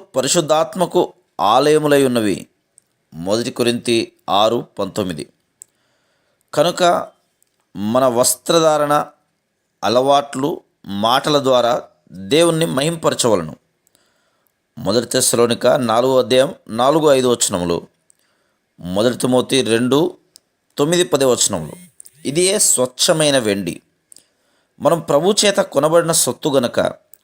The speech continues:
మునుపు ధరించిన రీతిని వస్త్రములను ధరించలేము. లోక సంబంధమైన సంగతుల కొరకు మన ద్రవ్యమును వ్యర్థపరచలేము.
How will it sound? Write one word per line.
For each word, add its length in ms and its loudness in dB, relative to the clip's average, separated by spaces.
మునుపు 380 -2
ధరించిన 520 0
రీతిని 400 0
వస్త్రములను 560 2
ధరించలేము. 640 0
లోక 300 2
సంబంధమైన 460 2
సంగతుల 480 0
కొరకు 600 2
మన 220 0
ద్రవ్యమును 640 2
వ్యర్థపరచలేము. 880 0